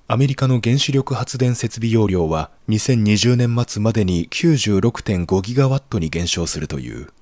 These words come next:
このままでは二千三十年には中国がアメリカを抜いて世界トップの核保有国になる可能性がある。中共は核エネルギーの開発に全力で取り組んでおり、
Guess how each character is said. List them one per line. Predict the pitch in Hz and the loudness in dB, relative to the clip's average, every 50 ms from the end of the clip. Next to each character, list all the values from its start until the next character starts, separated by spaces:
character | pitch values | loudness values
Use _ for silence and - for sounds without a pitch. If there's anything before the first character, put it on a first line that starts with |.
| _ _ _ _ _ _ _ _ | _ _ _ _ _ _ _ _
こ | - - | -4 -2
の | 131 151 160 | 0 0 0
ま | 160 156 | 0 2
ま | 156 160 | 2 2
で | 139 123 | 2 2
は | 104 98 92 87 | 2 2 0 0
二 | 73 92 104 | -2 -2 -4
千 | - - 160 147 127 | 0 0 0 0 0
三 | - - 135 139 | 0 0 0 0
十 | 135 143 139 131 | 2 2 2 2
年 | 110 101 95 | 2 0 0
に | 90 87 82 | 0 0 0
は | 82 80 76 - - | 0 -2 -4 -4 -6
中 | - - - 165 147 | -6 -2 -2 -2 -2
国 | - 104 92 - 87 | -2 -2 -4 -4 -6
が | 85 82 80 - - | -6 -6 -4 -4 -4
ア | 110 | -2
メ | 117 123 | -2 0
リ | 123 117 | -2 -2
カ | - 120 110 | -2 -2 0
を | 104 101 | 0 0
抜 | 101 98 | 0 0
い | 98 - | -2 -2
て | - 101 92 - - | -4 -4 -6 -4 -6
世 | - - 160 | -4 -4 -4
界 | - - 135 123 120 | -2 -2 -2 -2 -2
ト | - 147 | -2 -6
ッ | - - | -6 -6
プ | - - | -6 -4
の | 98 82 - | -4 -4 -4
核 | - - - - 143 | -6 -8 -4 -2 -2
保 | 131 - 135 139 | 0 2 2 2
有 | 139 139 131 | 4 2 2
国 | - - 110 - 113 107 104 | 0 -2 -4 -2 -2 -2 0
に | 104 | 0
な | 117 | 0
る | 110 95 | -2 -2
可 | - - - | -4 -4 -4
能 | 87 101 101 | -2 -2 -2
性 | 95 - 90 82 78 | -2 -2 -4 -4 -4
が | 78 71 | -4 -4
あ | 69 | -6
る。 | 69 73 71 - _ _ _ _ _ _ _ _ _ _ _ _ _ _ | -6 -8 -10 -12 _ _ _ _ _ _ _ _ _ _ _ _ _ _
中 | - - 147 156 | 0 2 2 2
共 | 160 - 165 156 151 | 4 2 2 2 4
は | 147 147 139 | 2 2 0
核 | - - 135 - - 160 | 0 -2 0 2 2 4
エ | 131 156 | 4 4
ネ | 151 160 | 4 4
ル | 151 139 | 4 2
ギ | 117 117 120 | 2 2 2
ー | 110 | 0
の | 107 104 | 0 0
開 | - 117 120 117 | 0 -2 -2 0
発 | 113 113 - - | -2 -2 -2 -2
に | 110 107 104 | -2 -2 -2
全 | - - 107 127 | 0 0 0 2
力 | 139 135 131 - 139 | 2 0 0 0 0
で | 131 123 | -2 0
取 | - 123 117 | 0 -2 -4
り | 117 | -2
組 | - 127 113 104 | -2 -2 -2 0
ん | |
で | 101 101 | 0 2
お | 98 98 | 2 2
り、 | 95 90 87 85 | 2 0 -2 -4